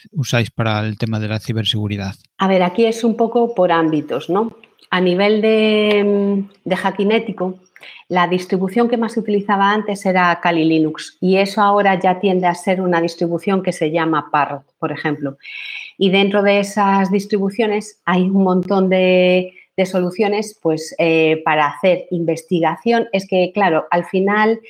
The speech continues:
Speaker 2: eh, tienes que hacer investigación, descubrimiento, bueno, di-, distintas fases, ¿no? A la hora de hacer un estudio de un sistema o de un aplicativo.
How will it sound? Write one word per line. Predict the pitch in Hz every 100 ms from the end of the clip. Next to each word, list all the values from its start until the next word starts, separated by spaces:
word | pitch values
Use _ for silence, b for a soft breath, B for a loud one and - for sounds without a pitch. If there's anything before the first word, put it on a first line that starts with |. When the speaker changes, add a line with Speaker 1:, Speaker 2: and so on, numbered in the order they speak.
| B B B _
Speaker 2:
eh, | 190 180 175
tienes | 190 190 185
que | 185
hacer | 180 185 170 170 -
investigación, | 175 165 - 160 160 - 220 214 220 214 B _
descubrimiento, | 156 165 - 160 160 170 220 226 220 214 214 214 214 -
bueno, | 190 180 143 - _ _ _ _
di-, | 156 185 180 208 214
distintas | 208 220 262 220 190
fases, | - 139 - 139
¿no? | 208 240
A | 165
la | 151
hora | 170 175
de | 175
hacer | 170 190 185
un | 180
estudio | 170 - 196 180
de | 185
un | 180
sistema | 185 - 247 254 233 185
o | 170
de | 165
un | 170 165 165 165 165
aplicativo. | 170 - 160 151 147 143 139